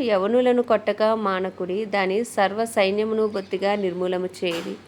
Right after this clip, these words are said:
తమ దేవుడును సైన్యములకు అధిపతియునగు యెహోవా ఇస్రాయేలు వారిని, యూదా వారిని విసర్జింపలేదు గాని, ఇస్రాయేలు పరిశుద్ధ దేవునికి విరోధముగా తాము చేసిన అపరాధముతో వారి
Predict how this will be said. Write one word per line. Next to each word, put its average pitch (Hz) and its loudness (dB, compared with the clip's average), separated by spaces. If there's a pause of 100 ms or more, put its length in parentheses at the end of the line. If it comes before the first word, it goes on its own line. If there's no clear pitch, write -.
(680)
తమ 220 4
దేవుడును 240 6
సైన్యములకు 233 2
అధిపతియునగు 226 0
యెహోవా 202 0
ఇస్రాయేలు 233 2
వారిని, 220 4
యూదా 196 4
వారిని 202 4
విసర్జింపలేదు 185 -2
గాని, 185 0 (520)
ఇస్రాయేలు 254 4
పరిశుద్ధ 220 2
దేవునికి 240 4
విరోధముగా 220 2
తాము 208 2
చేసిన 190 0
అపరాధముతో 220 2
వారి 196 4